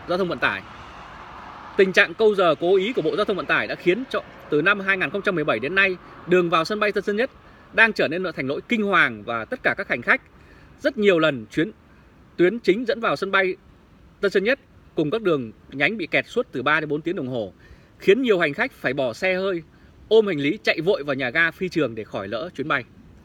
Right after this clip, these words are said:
Ở đây hình ảnh các bạn thấy rất rõ là những cái nhóm lợi ích của quân đội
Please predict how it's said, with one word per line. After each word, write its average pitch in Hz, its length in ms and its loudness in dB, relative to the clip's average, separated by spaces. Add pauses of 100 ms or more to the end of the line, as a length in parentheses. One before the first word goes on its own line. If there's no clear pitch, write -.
(340)
Ở - 60 -12
đây 135 80 -6
hình 131 140 -8
ảnh 104 80 -12
các 120 60 -12
bạn 120 140 -10
thấy 113 140 -10
rất 170 140 -8
rõ 139 240 -6 (280)
là 107 220 -8
những 113 120 -10
cái 151 100 -8
nhóm 135 160 -2
lợi 190 120 0
ích - 160 -6
của 107 120 -6
quân 139 160 -6
đội 151 200 -2